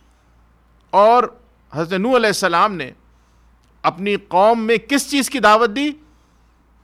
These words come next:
فرمایا، "ان اعبدوا اللہ واتقوہ واطیعون"، کہ میں تم کو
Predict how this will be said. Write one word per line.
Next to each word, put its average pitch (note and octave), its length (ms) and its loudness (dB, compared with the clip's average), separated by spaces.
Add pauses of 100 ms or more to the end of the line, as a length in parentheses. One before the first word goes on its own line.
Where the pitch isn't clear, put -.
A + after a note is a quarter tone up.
فرمایا، C#3+ 480 0
"ان A3+ 200 0
اعبدوا A#3 360 2
اللہ F3+ 340 4
واتقوہ F3+ 720 -4
واطیعون"، A#2+ 720 -2 (1120)
کہ D#3+ 100 -8
میں E3 220 0
تم A#3+ 220 -6
کو B3 420 2